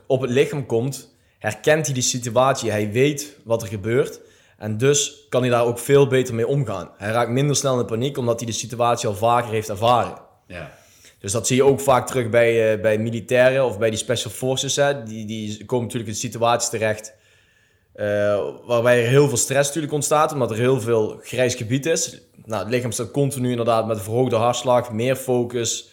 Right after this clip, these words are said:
Speaker 1: verwijde aderen, dus ademhaling gaat sneller, alles wordt wat spannender. Maar zij trainen op voorhand zoveel al in de, in die stressmodus. Die stressor, die maken ze bewust mee, die zetten ze bewust op hun lichaam. Zodat als ze daar eenmaal op uitzending zijn,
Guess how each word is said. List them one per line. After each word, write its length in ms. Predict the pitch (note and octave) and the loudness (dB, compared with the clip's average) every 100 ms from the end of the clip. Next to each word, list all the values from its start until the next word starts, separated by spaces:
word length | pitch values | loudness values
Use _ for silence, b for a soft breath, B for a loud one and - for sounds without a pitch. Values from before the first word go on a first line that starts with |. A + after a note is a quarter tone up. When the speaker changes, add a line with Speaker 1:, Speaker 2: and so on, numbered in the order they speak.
| b | b
Speaker 1:
verwijde 360 | - A2 C3 C#3+ | -2 2 4 4
aderen, 280 | A2 A2+ A2+ | 0 -2 -2
dus 260 | G#2+ - - | -4 -8 -2
ademhaling 540 | B2 C3+ B2+ B2+ A#2+ | 0 2 2 0 0
gaat 100 | A#2 | -4
sneller, 440 | - A#2 A2+ A2+ b b - | -2 -2 -2 -4 b b -2
alles 240 | B2 B2 | 0 0
wordt 160 | B2+ B2 | -4 -4
wat 120 | B2 | -6
spannender. 600 | - A#2+ A#2 A2 A2 - - b b b b b - | 2 2 2 -2 -4 -8 -20 b b b b b -8
Maar 120 | G#2 | -2
zij 120 | A#2+ | -2
trainen 360 | - C3 C3+ A#2+ | 0 -2 0 0
op 100 | G#2+ | -2
voorhand 480 | - C#3+ B2+ A#2 | 4 4 6 2
zoveel 460 | - C#3 C#3+ C3 B2+ | 2 4 4 2 2
al 220 | G#2+ A#2+ | 4 2
in 200 | A2 A#2+ | 0 0
de, 220 | A2+ G#2 - | 0 0 -2
in 160 | A2 | -6
die 80 | A2 | -4
stressmodus. 960 | - A#2+ C3+ C3 A2+ G#2+ A2+ C#3 - - | -4 -2 -2 0 0 2 0 0 -4 -8
Die 100 | F3+ | -8
stressor, 600 | - C3 B2+ - A2+ A2+ | -6 -4 -4 -2 -6 -8
die 220 | A2 G#2+ F#2+ | -8 -10 -8
maken 300 | A2 A#2+ G#2+ | -4 -4 -4
ze 80 | A2 | -6
bewust 520 | G#2 A2 C3 C3 - b b b - | -6 -2 0 -2 -8 b b b -6
mee, 600 | A2+ C3+ A#2+ C3+ C#3+ - - | -2 0 2 0 -6 -12 -10
die 160 | A2 | -4
zetten 240 | G#2+ A#2+ A#2 | 0 0 0
ze 60 | |
bewust 340 | G#2 A#2+ B2+ - | -4 -2 -4 -4
op 140 | A#2+ | -6
hun 180 | A#2 A2+ | -4 -4
lichaam. 460 | B2+ A2 F#2+ C3 C#3+ b b b | -4 -2 -4 -6 -10 b b b
Zodat 260 | - A2 | -8 -6
als 200 | A2 C3 | -2 0
ze 80 | B2+ | 2
daar 400 | A#2 A#2 G#2+ - - _ | 2 2 0 -6 -20 _
eenmaal 360 | - B2 A#2 A2 | -2 0 2 2
op 120 | G#2 | 2
uitzending 480 | A#2+ A2+ A#2 A2 G#2 | 0 2 0 0 2
zijn, 400 | B2+ A2+ B2 | 4 4 2